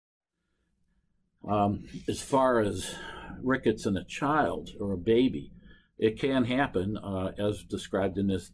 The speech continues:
Japanese trial. Uh, you end up with the fontanels, uh, failure to close from either vitamin D and or calcium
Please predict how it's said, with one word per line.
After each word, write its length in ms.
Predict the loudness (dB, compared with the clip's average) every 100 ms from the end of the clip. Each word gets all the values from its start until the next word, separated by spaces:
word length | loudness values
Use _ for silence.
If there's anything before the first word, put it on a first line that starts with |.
| -12
Japanese 600 | 0 2 2 0 -2 -4
trial. 460 | -8 -10 -8 -8 -10 -16 -20 -20 -20 _
Uh, 260 | -2 0 0 -2
you 340 | -4 2 4 4
end 180 | 4
up 220 | 4 2 2
with 220 | 0 0
the 80 | -4
fontanels, 840 | -2 -2 -2 -2 -4 -6 -8 -6
uh, 300 | -6 -6 -8 -12 -18 -16 -16 -14 -16 -16 -20 -20 -18 -14 2
failure 400 | 4 4 2 -2
to 80 | -6
close 500 | 0 2 4 2 -4
from 280 | -6 -4
either 200 | -2 -4
vitamin 400 | -4 -4 -4 -4
D 160 | -4 -4
and 120 | -4
or 160 | -6 -10
calcium 640 | -6 0 0 0 -2 -2